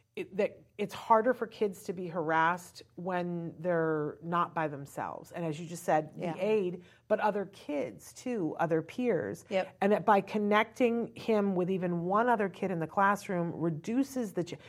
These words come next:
Speaker 1: 'cause bullies are chickens.
Speaker 2: Yep.
Speaker 1: And they won't go up against a crowd.
Speaker 2: Right.
Speaker 1: So if kids have some way that they connect, we've heard of older kids, the parents starting a club.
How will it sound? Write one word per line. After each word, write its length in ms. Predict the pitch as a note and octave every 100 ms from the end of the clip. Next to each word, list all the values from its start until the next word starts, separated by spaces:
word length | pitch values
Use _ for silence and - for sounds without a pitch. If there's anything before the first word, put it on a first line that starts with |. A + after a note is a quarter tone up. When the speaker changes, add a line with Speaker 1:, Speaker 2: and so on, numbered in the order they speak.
| -
Speaker 1:
'cause 200 | - F3+
bullies 720 | D#3 G#3 A#3+ C4 C4+ C#4 C4+ - -
are 120 | F3
chickens. 880 | F3 - E3+ D#3 - C#2+ - - -
Speaker 2:
Yep. 300 | G3+ G#3 A3 - -
Speaker 1:
And 140 | G3
they 100 | G3+
won't 440 | F#3+ F3 A3 A#3+ G#3
go 160 | A3+
up 160 | G#3 G3
against 420 | F3+ F3 E3+ -
a 60 | E3
crowd. 560 | - D#3+ - - - - -
Speaker 2:
Right. 200 | G3 -
Speaker 1:
So 240 | - B3 A3
if 240 | G#3 -
kids 340 | - D#4 D#4 B3
have 220 | A#3+ F#3+
some 340 | - A3 A#3
way 200 | A3+ G#3+
that 160 | G3 D#3
they 120 | F#3
connect, 500 | F3+ F#3+ F3+ G3 G3
we've 160 | G3 F#3+
heard 280 | G#3 G3 F3+
of 440 | F3 F3+ E3+ E3 - -
older 320 | G#3+ B3+ C4+
kids, 580 | - G#3 F3+ F3 F3 - - _ _ -
the 80 | F#3
parents 520 | G3 G#3 G3+ F3 -
starting 560 | - - A3 G3+ G3+ G3
a 80 | E3
club. 480 | - F#3+ F#3+ F#3+